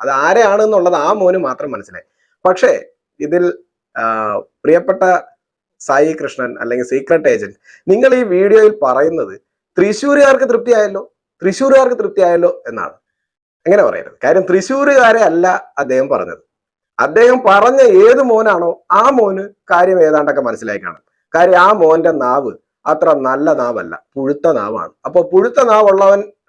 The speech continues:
എന്ന് ഞാനല്ല പറഞ്ഞിട്ടുള്ളത്, അദ്ദേഹത്തിന്റെ ജനനമേ തെറ്റായി പോയെന്ന് പുള്ളിയുടെ അച്ഛനാ പറഞ്ഞിട്ടുള്ളത്. വേണമെങ്കിൽ തനിക്ക് ഒരു രഹസ്യം കൂടെ ഞാൻ പറഞ്ഞുതരാം. വി എസ് അച്യുതാനന്ദനെ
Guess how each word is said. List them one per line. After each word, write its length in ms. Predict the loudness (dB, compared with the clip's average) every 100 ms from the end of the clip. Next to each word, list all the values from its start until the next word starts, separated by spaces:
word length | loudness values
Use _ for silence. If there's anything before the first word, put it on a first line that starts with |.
| _ _
എന്ന് 200 | -2 0
ഞാനല്ല 540 | 0 2 2 2 2 2
പറഞ്ഞിട്ടുള്ളത്, 680 | 2 2 0 -2 -2 -8 -18 _ _ _ _ -8
അദ്ദേഹത്തിന്റെ 560 | -4 2 2 2 2
ജനനമേ 540 | 2 4 4 4 4 4
തെറ്റായി 400 | 4 2 2 2
പോയെന്ന് 400 | 0 0 -2 -8 _ -8
പുള്ളിയുടെ 260 | -4 -2
അച്ഛനാ 380 | -2 -4 -6 -6
പറഞ്ഞിട്ടുള്ളത്. 540 | -4 -6 -8 -12 -16 -20 _ _ _ _ _
വേണമെങ്കിൽ 600 | 2 4 4 2 0 -4
തനിക്ക് 240 | -4 -4 -6
ഒരു 220 | -2 0
രഹസ്യം 340 | 0 0 -4
കൂടെ 120 | -6
ഞാൻ 180 | -6 -8
പറഞ്ഞുതരാം. 500 | -12 -16 -18 -20 _ _ _ _ _
വി 80 | -2
എസ് 300 | 2 2 2
അച്യുതാനന്ദനെ 680 | 0 2 2 2 0 -4